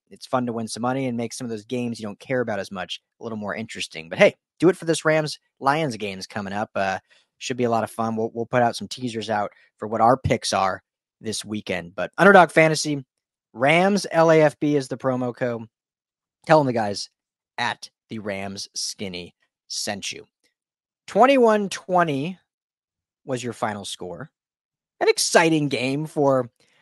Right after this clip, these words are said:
for backups. Some, some fun things to talk about. Carson Wentz obviously being the kind of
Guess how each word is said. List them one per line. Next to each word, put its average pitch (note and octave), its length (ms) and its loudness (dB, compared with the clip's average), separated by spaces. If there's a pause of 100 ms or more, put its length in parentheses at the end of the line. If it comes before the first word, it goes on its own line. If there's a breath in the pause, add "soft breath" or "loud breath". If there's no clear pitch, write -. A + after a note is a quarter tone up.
(160)
for C#3 140 0
backups. C3 520 2
Some, C3+ 420 -4
some C#3 160 -6
fun E3 400 0
things D#3 260 -6
to C3+ 80 -10
talk C3 320 0
about. C#3 300 0
Carson C#3+ 420 0
Wentz C3 300 -4
obviously B2 560 -4 (400 soft breath)
being B2 320 0
the A2+ 80 -4
kind A#2+ 260 -2
of A2 180 -2